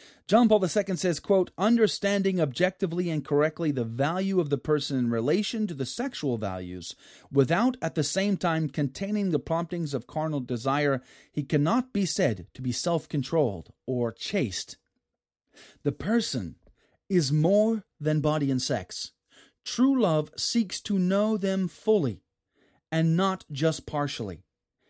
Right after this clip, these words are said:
If we love someone, we desire their greatest good. We desire the, only the best, and you will pour yourself out, sacrificing yourself like Christ for his bride, if you truly love somebody.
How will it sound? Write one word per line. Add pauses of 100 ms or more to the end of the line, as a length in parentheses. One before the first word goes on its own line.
(120)
If
we
love
someone, (300)
we
desire
their
greatest
good. (640)
We
desire
the,
only
the
best, (140)
and (260)
you
will
pour
yourself
out,
sacrificing
yourself
like
Christ
for
his
bride, (520)
if
you
truly
love
somebody.